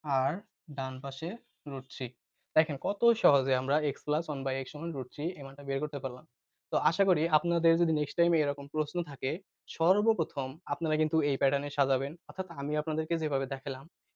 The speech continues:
এভাবে সাজানোর পর আপনারা দেখবেন যে খুব সহজে আপনারা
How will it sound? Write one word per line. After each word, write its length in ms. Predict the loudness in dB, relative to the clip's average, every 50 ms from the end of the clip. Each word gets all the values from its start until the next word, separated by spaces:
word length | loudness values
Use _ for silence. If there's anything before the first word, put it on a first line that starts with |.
| -4
এভাবে 320 | 0 0 2 2 2 0 0 2
সাজানোর 340 | 2 2 2 2 0 0 0 2
পর 120 | 2 2 2 -2
আপনারা 200 | -4 -4 -6 -6 -6 -6
দেখবেন 240 | -6 -6 -6 -6 -4 -6
যে 60 | -6 -6
খুব 100 | -8 -10 -4 0
সহজে 260 | 2 2 2 2 0 -4
আপনারা 240 | -4 -4 -2 -2 -2